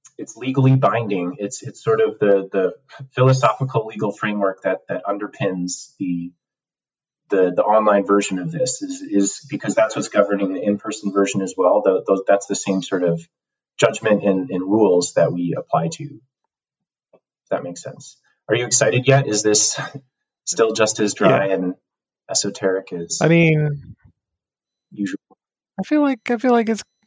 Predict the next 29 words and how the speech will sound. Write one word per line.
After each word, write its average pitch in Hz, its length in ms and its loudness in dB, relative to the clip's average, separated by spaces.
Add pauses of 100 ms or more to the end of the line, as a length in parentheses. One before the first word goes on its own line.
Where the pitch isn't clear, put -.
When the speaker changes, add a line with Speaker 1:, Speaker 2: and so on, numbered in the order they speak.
Speaker 2:
we're 180 160 -4
gonna 208 160 2
have 170 80 4
a 151 40 2
lot 139 180 6
of - 80 -2
people 131 220 0
caucusing 151 480 0
this - 180 -6
year, - 120 -2
right? 147 160 -2
Are 170 40 -2
we 160 80 -2
gonna 139 160 0
break 135 260 2
records? 202 560 -6 (3250)
Speaker 1:
Possibly. 170 580 0
We'll 165 200 -2
see. 202 280 -2
I 131 100 2
mean, 143 160 4
there's 147 160 2
just 165 180 -6
really 165 200 2
no 165 140 4
way 151 140 6
to 135 80 2
know. 131 500 2
Um, 104 460 0